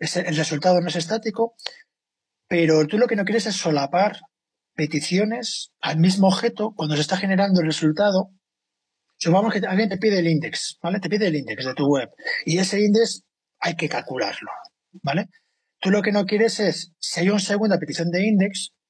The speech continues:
volver a hacer los cálculos mientras todavía están se-, procesando lo-, los cálculos anteriores. Tú quieres como que, entre comillas, bloquear el index y, y un nuevo acceso al index que se quede esperando por el resultado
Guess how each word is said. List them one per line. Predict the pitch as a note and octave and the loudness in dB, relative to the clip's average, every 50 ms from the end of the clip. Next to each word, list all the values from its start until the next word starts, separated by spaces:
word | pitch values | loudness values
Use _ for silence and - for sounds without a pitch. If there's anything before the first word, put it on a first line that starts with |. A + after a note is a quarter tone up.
| _ _ - | _ _ -6
volver | C#3+ C3+ - C#3+ D3 F3+ G3+ | -4 -2 0 0 2 0 0
a | |
hacer | G3 - F#3+ | 0 0 0
los | E3+ D3 - | 0 0 0
cálculos | F3 E3 E3+ F3 E3+ D#3 | -2 -2 0 0 0 0
mientras | D3 D#3+ D#3 G3 - - | 0 0 -4 -4 -6 -6
todavía | D#3 D3 E3 F#3+ | -4 -2 0 0
están | F#3 - G3 F#3 | 0 0 -2 -2
se-, | - - - - | -2 -4 -10 -8
procesando | - D3+ D3+ D#3 - - E3+ E3 D#3 C#3+ | -6 -2 -2 -2 0 0 -2 0 0 -2
lo-, | C#3 C3 C3+ C#3+ | -2 -2 -2 -4
los | D3 - - | -4 -4 -6
cálculos | - D#3 D3+ C#3 - - | -6 -4 -4 -4 -4 -6
anteriores. | C3 - - - F#3 A#3+ - - - - - - _ _ - - - - - - - | -8 -8 -4 0 0 0 -2 -4 -10 -12 -14 -16 _ _ -12 -12 -10 -10 -12 -12 -4
Tú | - - | -2 0
quieres | - G#3 G#3 A3+ G#3+ | 0 0 0 0 -2
como | - G3+ F3 D#3+ - | 0 2 2 2 4
que, | - D3+ | 2 0
entre | C#3+ - - D#3 D3 D3 | 0 0 -2 -2 -2 0
comillas, | D3 E3 F3 G#3 F#3+ D3+ - | 0 0 2 2 2 2 2
bloquear | D3 D3 C#3+ C#3+ F3+ F3+ F3+ | 2 0 2 2 2 2 4
el | F#3 F#3+ | 4 2
index | A3 A3 G#3 F#3+ G#3 G3 - - - - _ _ _ _ _ _ _ _ _ _ _ _ - - - - | 2 2 0 0 -2 -4 -6 -12 -12 -14 _ _ _ _ _ _ _ _ _ _ _ _ -20 -20 -14 -6
y, | - E3+ E3+ G3 - F3 | -2 0 2 2 2 2
y | F3+ | 4
un | F#3+ F#3+ F#3+ | 6 6 6
nuevo | G3+ G#3 G3+ G3+ | 6 4 4 2
acceso | F#3+ F#3 - G#3 F#3 - - F#3+ | 0 0 -4 -4 -4 0 2 2
al | F#3+ G3+ | 4 4
index | A3 A3+ G#3+ F#3 F#3 F#3+ F#3+ - - - - _ _ _ _ _ _ _ _ _ _ _ _ _ _ _ _ _ _ _ _ _ _ _ _ _ _ _ _ _ _ _ _ _ _ _ _ _ _ _ _ - | 4 2 2 2 0 -2 -4 -8 -10 -10 -12 _ _ _ _ _ _ _ _ _ _ _ _ _ _ _ _ _ _ _ _ _ _ _ _ _ _ _ _ _ _ _ _ _ _ _ _ _ _ _ _ -6
que | F3 D#3 | -6 -4
se | - E3+ D#3+ | -4 -4 -2
quede | - F#3 F#3+ G3+ | -2 0 0 0
esperando | F#3 - - F#3 G3 G#3 G#3+ G#3 A3 F#3 | -2 -2 0 0 2 2 2 2 0 2
por | F#3 F3+ E3 D#3+ | 4 4 4 4
el | D3+ D3+ | 4 2
resultado | D#3+ D#3 - - D#3+ D3 C#3+ C#3+ G3 G3+ G#3 G3+ G3 G3+ G#3+ - | 0 0 -2 0 0 0 2 2 2 2 2 2 0 -4 -6 -8